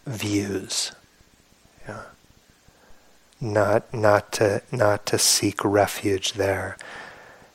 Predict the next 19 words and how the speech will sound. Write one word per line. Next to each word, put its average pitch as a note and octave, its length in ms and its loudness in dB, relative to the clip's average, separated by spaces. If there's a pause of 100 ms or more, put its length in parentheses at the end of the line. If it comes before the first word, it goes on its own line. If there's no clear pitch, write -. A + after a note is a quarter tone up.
(380)
And A2 280 8
when A#2 220 8
we G#2+ 120 4
do A#2 360 6
that, G2+ 560 6 (420)
the A2+ 200 6
interpersonal B2 1040 4
world A#2+ 500 8 (1900)
opens A2+ 440 6
up G2+ 320 8
to - 160 -2
so - 680 4
much G#2+ 440 2 (160)
delight G2+ 840 4 (100)
and G2+ 240 -4
play G2+ 840 4 (580)
and G#2+ 320 -2
ease G2 800 2
and G#2 200 -2